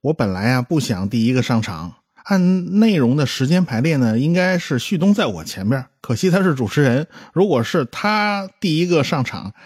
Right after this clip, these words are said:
显得有点怪怪的，所以这次还是我第一个上，似乎啊，这也是个传统了。我这一次讲的内容呢，是霍乱大流行和良心下水道。大家也都知道啊，内容还是出自于医学史，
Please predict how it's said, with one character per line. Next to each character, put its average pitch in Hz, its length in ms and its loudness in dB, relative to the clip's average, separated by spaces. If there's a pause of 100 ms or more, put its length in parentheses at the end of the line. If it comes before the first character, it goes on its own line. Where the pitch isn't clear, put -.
(140)
显 110 200 -2
得 139 80 2
有 185 120 2
点 104 220 -2
怪 143 180 0
怪 170 240 -2
的， 87 120 -8 (220)
所 - 160 -2
以 127 60 2
这 156 160 0
次 127 180 -4
还 113 140 -2
是 135 100 0
我 98 240 -2
第 98 180 -4
一 104 60 -2
个 117 80 0
上， 113 240 -4 (400)
似 143 220 -4
乎 151 180 2
啊， 127 140 2
这 127 100 -2
也 110 160 0
是 - 140 -6
个 113 180 -2
传 110 300 0
统 127 160 2
了。 82 160 -12 (400)
我 113 120 2
这 196 100 2
一 220 80 4
次 220 140 0
讲 120 180 0
的 131 60 2
内 160 160 2
容 113 180 2
呢， 123 220 2
是 - 140 -8
霍 160 280 -2
乱 139 240 0
大 123 160 -2
流 117 160 0
行 127 260 2 (220)
和 117 220 -4
良 104 260 2
心 131 160 0
下 117 160 -6
水 107 160 -4
道。 117 240 -2 (640)
大 196 100 0
家 214 140 4
也 190 120 2
都 147 140 2
知 180 160 -2
道 160 80 2
啊， 107 240 -2 (360)
内 202 160 4
容 135 180 4
还 131 240 0
是 170 180 -2
出 175 240 0
自 165 220 0
于 123 160 4
医 202 260 0
学 113 220 0
史， - 260 -8